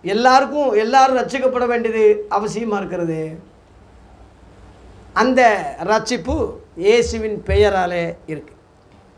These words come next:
வேற எந்த நாமத்திலையும் வழங்கப்படலை, இயேசுவின் நாமத்தில் இருக்கு.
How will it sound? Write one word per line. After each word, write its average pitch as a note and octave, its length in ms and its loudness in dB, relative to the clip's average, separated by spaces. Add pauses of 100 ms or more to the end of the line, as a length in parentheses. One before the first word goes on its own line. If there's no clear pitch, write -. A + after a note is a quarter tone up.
வேற F3 240 -2
எந்த F#3 480 0
நாமத்திலையும் G3+ 680 -2
வழங்கப்படலை, D#3+ 540 -8 (1700)
இயேசுவின் F3 540 0 (160)
நாமத்தில் F3 560 -4
இருக்கு. - 220 -16